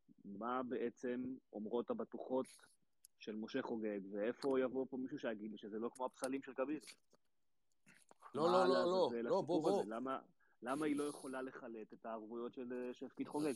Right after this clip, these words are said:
Speaker 1: מה, מה מונע את
Speaker 2: רז,
Speaker 1: זה בעצם?
Speaker 2: רז, רז, תקשיב.
Speaker 1: נו.
Speaker 2: הבקרה התקציבית, שלא כמו חוגג, זה מקרה אחר לגמרי, הבקרה התקציבית לא יכולה לגעת בכסף של חוגג, משום שהמשטרה שמה את היד על הכסף הזה.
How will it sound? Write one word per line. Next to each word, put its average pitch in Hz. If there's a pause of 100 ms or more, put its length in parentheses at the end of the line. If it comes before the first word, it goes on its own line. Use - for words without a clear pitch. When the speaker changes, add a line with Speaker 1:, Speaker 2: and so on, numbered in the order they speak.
Speaker 1:
מה, 120
מה 123
מונע 131
את -
Speaker 2:
רז, 113
Speaker 1:
זה 92
בעצם? 87 (520)
Speaker 2:
רז, 139
רז, 143
תקשיב. 123
Speaker 1:
נו. 98 (500)
Speaker 2:
הבקרה 139
התקציבית, 165
שלא 151
כמו 165
חוגג, 135
זה 127
מקרה 165
אחר 156
לגמרי, 156
הבקרה 139
התקציבית 156
לא 160
יכולה 165
לגעת 147
בכסף 139
של 127
חוגג, 139 (680)
משום 160
שהמשטרה 143
שמה 170
את 156
היד 139
על 123
הכסף 139
הזה. 98